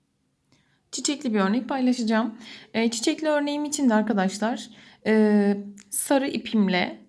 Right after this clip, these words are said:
kenarını tığlamıştım yazmamı. Çimenimi yapacağım. Üzerine çiçeklerini de krem rengi yapacağım.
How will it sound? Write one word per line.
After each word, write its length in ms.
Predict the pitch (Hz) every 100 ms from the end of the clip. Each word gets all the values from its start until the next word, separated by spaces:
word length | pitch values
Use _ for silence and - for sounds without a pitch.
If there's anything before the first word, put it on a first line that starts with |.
| _ _ _ _ -
kenarını 360 | 220 214 208
tığlamıştım 500 | 208 202 185 190 185
yazmamı. 380 | 175 165 170 196
Çimenimi 460 | - 240 240 247 254
yapacağım. 420 | 254 240 240 247
Üzerine 380 | 262 262 214 220
çiçeklerini 480 | - 240 214 202
de 80 | 220
krem 280 | 226 226 202
rengi 220 | 170 165
yapacağım. 380 | 175 - -